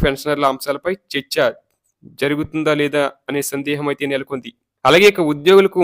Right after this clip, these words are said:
ముఖ్యమైన సమస్యలు చూస్తున్నట్లయితే డీఏ పెండింగ్ బకాయిలు, పీఆర్సీ తక్షణ పరిష్కారం, జీపీఎస్, జీఐఎస్ పెన్షన్లు మరియు రిటైర్మెంట్ బెనిఫిట్స్, అలాగే ఈహెచ్ఎస్ హెల్త్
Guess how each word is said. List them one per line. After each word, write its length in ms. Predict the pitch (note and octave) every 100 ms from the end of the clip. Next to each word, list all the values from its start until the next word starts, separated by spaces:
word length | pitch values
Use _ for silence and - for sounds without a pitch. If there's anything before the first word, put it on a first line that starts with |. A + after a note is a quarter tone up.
| D3
ముఖ్యమైన 420 | - F3 F3 F3 E3
సమస్యలు 340 | D3+ D#3+ E3 D#3
చూస్తున్నట్లయితే 600 | D3+ D#3+ D#3 D#3 D3+ D#3+ C#3+ B2+
డీఏ 300 | C#3 C#3+ D#3+ -
పెండింగ్ 320 | C#3+ D3+ D#3 C#3
బకాయిలు, 420 | C#3+ D3+ D3 E3+ G3+ -
పీఆర్సీ 520 | C#3+ D#3 D#3 - D#3+ B2+ - _ _ _
తక్షణ 320 | D#3 D3+ F#3+ F#3 E3+
పరిష్కారం, 500 | D#3+ - F3 E3 G#3+ A3+ _ A#2
జీపీఎస్, 500 | C#3 D#3 E3 D#3 - B2+ _ _ _ _
జీఐఎస్ 640 | - C#3+ E3 E3 E3 D#3 - - _ _ _ _ _ D3
పెన్షన్లు 440 | D3+ D#3 E3+ F3+ G3
మరియు 180 | D#3 D#3+ C#3
రిటైర్మెంట్ 460 | C#3+ E3 E3 D#3+ C3
బెనిఫిట్స్, 380 | C#3+ C#3 - - - _ _
అలాగే 260 | C3 D3+ E3+ - D3
ఈహెచ్ఎస్ 480 | D#3 D3 D#3+ D3 - - _ _ -
హెల్త్ 300 | D3 D#3